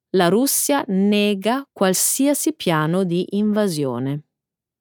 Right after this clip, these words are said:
Da quando è iniziata l'insurrezione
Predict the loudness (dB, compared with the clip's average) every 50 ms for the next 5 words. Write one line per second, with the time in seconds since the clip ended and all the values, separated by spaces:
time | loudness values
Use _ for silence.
0 | _ _ _ _ _ _ _ _ _ _ _ _ _ _ _ _ -4 0 0 0
1 | 0 0 0 0 2 2 2 2 2 2 2 2 2 0 -2 -2 -2 0 0 0
2 | 0 -2 -2 -4 -6 -4 -2 0 2 2 0 0 -2 -4 -4 -2 -2 -2 -2 -4
3 | -4 -4 -2 -2 -2 -2 -4 -4 -4 -4 -2 -4 -4 -4 -4 -4 -2 0 0 0
4 | 0 -2 -2 -4 -4 -6 -6